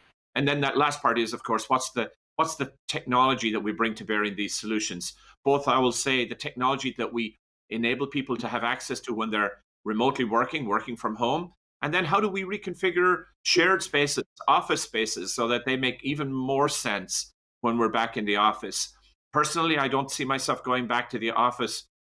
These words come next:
to do solo work. I see myself going back to the office to communicate with other employees,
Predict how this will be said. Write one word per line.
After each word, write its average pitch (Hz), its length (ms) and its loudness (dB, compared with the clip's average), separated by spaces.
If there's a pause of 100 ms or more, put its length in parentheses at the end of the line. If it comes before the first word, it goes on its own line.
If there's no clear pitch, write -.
to 123 120 -4
do 123 480 2 (160)
solo 120 640 4
work. 127 520 2 (360)
I 120 60 0
see - 200 -8
myself 120 380 -2
going 120 180 0
back 117 160 -2
to 117 100 -10
the 107 120 -2
office 113 420 -2
to 107 220 -4 (420)
communicate 139 480 0
with 135 80 2
other 139 200 0
employees, 147 760 0